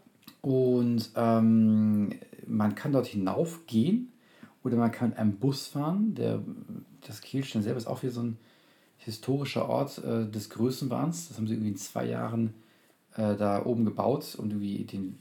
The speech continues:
die Straße in den Berg gesprengt, damit man irgendwelche Diplomaten einladen kann, was man nie gemacht hat. Also auch da wieder so ein bisschen Irrsinn. Aber nichtsdestotrotz,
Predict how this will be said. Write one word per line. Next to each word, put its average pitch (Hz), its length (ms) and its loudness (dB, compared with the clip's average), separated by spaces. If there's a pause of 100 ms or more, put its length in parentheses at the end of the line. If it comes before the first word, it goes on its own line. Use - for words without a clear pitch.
(100)
die 104 80 -14
Straße 110 540 -6
in 113 260 -2
den 101 160 -2
Berg 110 280 -6
gesprengt, - 600 -8 (760)
damit 107 220 -6
man 110 80 0
irgendwelche 110 260 0
Diplomaten 104 480 -2
einladen 113 400 0
kann, 120 180 -6
was 107 120 -8
man 104 120 0
nie 110 120 0
gemacht 110 320 -4
hat. 165 140 -8 (600)
Also - 120 -12
auch 98 40 -10
da 110 140 -2
wieder 110 140 -2
so 104 80 -4
ein 107 40 -4
bisschen - 280 -10
Irrsinn. 165 420 4
Aber 127 140 2
nichtsdestotrotz, 170 680 0